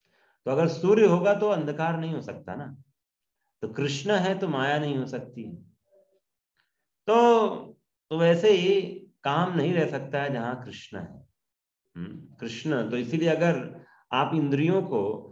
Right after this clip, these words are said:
हर समय भगवान की सेवा में लगाए रहोगे, तो आपके पास, तो आपके पास काम रहेगा ही नहीं, क्योंकि एक ही चीज रह सकता है ना, ये तो सूर्य की रोशनी या तो अंधकार।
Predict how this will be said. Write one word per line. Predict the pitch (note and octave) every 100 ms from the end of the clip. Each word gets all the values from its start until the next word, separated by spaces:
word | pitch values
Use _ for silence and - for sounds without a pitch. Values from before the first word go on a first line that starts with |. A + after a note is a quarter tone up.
| - A#2+
हर | B2+
समय | D3 D#3
भगवान | C#3 A2+ A2+ B2 C3+
की |
सेवा | C3 A2 A2+
में | C3+ B2
लगाए | G#2 G2 F#2+
रहोगे, | F2 E2 D#2 - _ _ _ _ _ _ _ _ _ _ _ -
तो | F#2+
आपके | G2+ G#2 G#2
पास, | A#2 A2+ - -
तो | B2
आपके | A2 A2 A#2+ A2+
पास | G#2+ G#2 G#2
काम | G2+ G2 F#2+
रहेगा | F2+ A2
ही | B2 A#2
नहीं, | A2 - _ _ _ _ _ _ _ - _ -
क्योंकि | F2 A2+ A2 A2 -
एक | C#3
ही | D#3 E3+
चीज | E3+ C3+
रह | A2
सकता | - F2+ - E2
है | F2
ना, | - - - _ _ _ F2
ये |
तो | F2+
सूर्य | - D3 E3
की | F3
रोशनी | F3 E3+ F#3 F#3+ D3+ - - - _ -
या | E2+
तो | E2+
अंधकार। | F2 F2 E2+ A2 A2